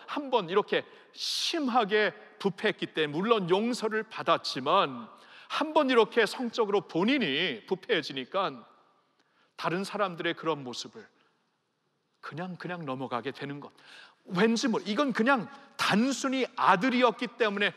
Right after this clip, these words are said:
그럼 다른 아들은 어떡합니까? 지금 압살롬은, 다말의 친오빠 압살롬은 지금 부글부글 끓고 있는데. 그리고 딸은 어떡합니까? 이 전체를 보지 못하고 양심적으로, 도덕적으로 이미 데미지가 된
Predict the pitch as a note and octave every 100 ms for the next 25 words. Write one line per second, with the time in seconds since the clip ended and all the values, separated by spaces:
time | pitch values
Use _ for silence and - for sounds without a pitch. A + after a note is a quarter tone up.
0 | - - C4 D#4+ - E3 C4 B3+ G3 C#4+
1 | - F#3 - D3 C3 D3 A3+ A3+ - -
2 | - B3+ F3+ C3 G3+ B2+ - - - -
3 | F3+ A#3 A3 D#3 F3+ D3 - D#4 G#3 E3+
4 | D#3 - B3 G3 E3 - G3 C#3+ C4 D#4
5 | C#4 A#3+ B3+ - C#4 - D#4 G#3 - _
6 | _ _ _ _ _ _ _ _ _ -
7 | D4 D4+ - A#3 C4+ F4 C#4 - B3 A#3
8 | G3 C#3+ C3+ - - - - - - A3
9 | C#4+ - E4 E4+ - A3 - G#3+ D#3 E3+
10 | C#3+ D#3 C3+ D#3 G#3+ C4+ - C#4 C#4 B3+
11 | A#3 A#3+ A3+ G#3+ F3+ - D#3 C#3+ D#3 B2+
12 | - - F#3+ F3+ - D3+ D#3+ D3+ D3 B2+
13 | C#3+ B2+